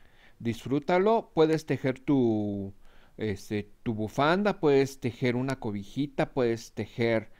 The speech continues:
este, un gorro si tú quieres, nada más, es una puntada muy sencilla, es un relieve,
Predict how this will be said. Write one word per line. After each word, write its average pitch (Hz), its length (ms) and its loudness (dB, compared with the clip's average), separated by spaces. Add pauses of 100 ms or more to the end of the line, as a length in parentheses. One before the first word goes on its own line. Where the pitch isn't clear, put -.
(400)
este, 113 420 -4
un 123 200 -2
gorro 135 440 4
si 110 160 -12
tú - 220 -14
quieres, 156 580 4 (320)
nada 160 300 2
más, 156 320 -2
es 160 180 -6
una 180 200 -2
puntada 131 400 0
muy 175 200 -2
sencilla, 151 720 -2
es 127 360 -4 (100)
un 180 160 -2
relieve, 135 720 0